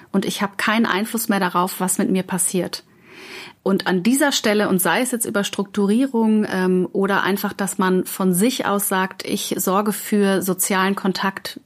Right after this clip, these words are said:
via Zoom, ich sorge dafür, dass ich bestimmte Kultur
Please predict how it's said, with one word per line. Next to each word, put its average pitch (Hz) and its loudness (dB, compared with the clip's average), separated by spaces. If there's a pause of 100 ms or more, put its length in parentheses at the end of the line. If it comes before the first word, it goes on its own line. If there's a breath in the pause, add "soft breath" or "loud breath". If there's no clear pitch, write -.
via 190 2
Zoom, 180 4 (420 loud breath)
ich - -2
sorge 185 0
dafür, 185 -2
dass 180 -2
ich 180 -8
bestimmte 185 -2
Kultur 190 0